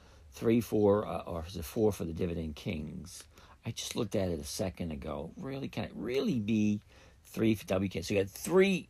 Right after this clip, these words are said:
Dividend Kings and three from Warren Buffett's list. Okay, so those are the top ones.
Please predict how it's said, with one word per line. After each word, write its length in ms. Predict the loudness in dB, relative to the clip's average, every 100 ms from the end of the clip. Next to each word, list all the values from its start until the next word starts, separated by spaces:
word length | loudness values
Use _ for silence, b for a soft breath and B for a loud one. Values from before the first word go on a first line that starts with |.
| 2
Dividend 360 | 4 4 2 4
Kings 440 | 4 4 2 -2 -4
and 180 | -4
three 380 | -4 -2 2 2
from 240 | 2 0 2
Warren 200 | 2 2
Buffett's 360 | -2 -6 -8
list. 320 | -8 -8 -12 _ B B B B -2
Okay, 280 | 2 4 2 b b
so 140 | 8
those 160 | 10 10
are 60 | 6
the 60 |
top 380 | 6 8 8 6
ones. 480 | 2 4 2 0